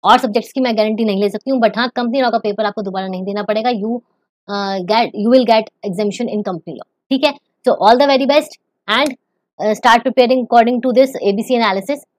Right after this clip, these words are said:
ठीक है। साथ ही में जो भी मेरे YouTube channel पर, अच्छा हाँ, एक important चीज़, please ज्वाइन my Telegram channel, ठीक है, उसका link भी आपको description में मिल जाएगा। बहुत important है because सारी PDF notes, सारा कुछ material relevant to your December twenty-four attempt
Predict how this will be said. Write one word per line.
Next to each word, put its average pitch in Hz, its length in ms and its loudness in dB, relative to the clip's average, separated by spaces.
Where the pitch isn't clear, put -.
ठीक 233 100 -4
है। 254 60 4
साथ 202 180 2
ही 226 120 -4
में 240 120 0
जो 214 120 0
भी 233 100 -2
मेरे 226 300 0
YouTube 208 280 -2
channel 208 280 -2
पर, 226 180 2
अच्छा 302 220 4
हाँ, 285 200 0
एक 285 180 0
important 262 480 2
चीज़, 269 200 -2
please 294 440 2
ज्वाइन 233 420 0
my 190 180 -2
Telegram 202 440 0
channel, 180 340 -4
ठीक 226 100 0
है, 247 80 6
उसका 262 360 0
link 233 200 0
भी 220 140 -2
आपको 226 280 2
description 202 640 -4
में 233 160 0
मिल 196 340 0
जाएगा। 220 360 4
बहुत 190 340 0
important 220 440 0
है 226 60 -2
because 226 260 -2
सारी 240 260 4
PDF 233 460 -2
notes, 226 240 -2
सारा 220 360 2
कुछ 262 240 -4
material 214 360 -4
relevant 226 360 0
to 254 60 -4
your 233 100 0
December 226 280 -4
twenty-four 214 400 -4
attempt 226 240 -2